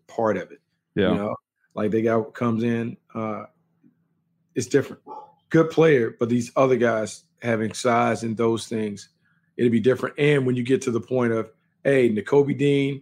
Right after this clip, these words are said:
Speaker 1: or I can get a defensive lineman and come back and get Anderson later, or Chad Muma, or, or somebody
Speaker 2: Mm-hmm.
Speaker 1: else. Like, when we talk about the, the pairings that we like to play on the
Speaker 2: Yeah,
Speaker 1: show,
Speaker 2: yeah.
Speaker 1: like,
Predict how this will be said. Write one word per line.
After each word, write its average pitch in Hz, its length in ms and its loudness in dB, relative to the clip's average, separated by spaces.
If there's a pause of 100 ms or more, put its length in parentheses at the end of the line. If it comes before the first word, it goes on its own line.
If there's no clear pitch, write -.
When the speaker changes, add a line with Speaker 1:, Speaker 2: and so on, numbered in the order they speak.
(380)
Speaker 1:
or 147 580 4
I 120 60 -2
can 120 100 -4
get 120 160 2
a 104 40 -6
defensive 110 500 -2
lineman 127 520 0
and 117 140 -6
come 127 160 0
back 123 240 2
and 120 100 -2
get 120 320 0 (540)
Anderson 131 540 0 (640)
later, 117 440 -2 (500)
or 110 80 -14
Chad 127 240 2
Muma, 127 540 2
or, 143 160 6
or 156 140 4
somebody 202 440 4
Speaker 2:
Mm-hmm. 190 100 8
Speaker 1:
else. 165 180 2
Like, 147 120 4
when 147 140 0
we 147 80 -2
talk 160 260 0
about 143 380 0 (300)
the, 135 240 0
the 127 100 -4
pairings 156 500 0
that 139 140 2
we 139 100 -2
like 139 220 0
to 135 80 -4
play 147 300 0
on 135 180 -6
the 107 80 0
Speaker 2:
Yeah, 117 80 4
Speaker 1:
show, 147 280 0 (300)
Speaker 2:
yeah. 120 180 -4
Speaker 1:
like, 127 240 2